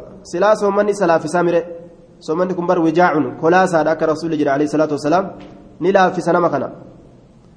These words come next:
Kanaafuu Imaamu Nasaa'iin akka hin laafne, haqa dubartoota afurii akka eegu lukkuu nyaata. Haaya.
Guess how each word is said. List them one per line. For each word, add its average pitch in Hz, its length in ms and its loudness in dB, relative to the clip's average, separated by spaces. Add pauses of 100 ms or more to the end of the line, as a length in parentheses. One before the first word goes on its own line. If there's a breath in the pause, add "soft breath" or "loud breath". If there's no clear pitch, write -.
(540)
Kanaafuu 196 500 2
Imaamu 214 220 4
Nasaa'iin 196 380 2
akka 196 220 2
hin 175 120 2
laafne, 151 420 2 (220)
haqa 170 240 2
dubartoota 185 560 0
afurii 185 260 0
akka 185 320 -2
eegu 160 580 2
lukkuu 180 360 2
nyaata. 147 300 2 (960)
Haaya. 147 340 0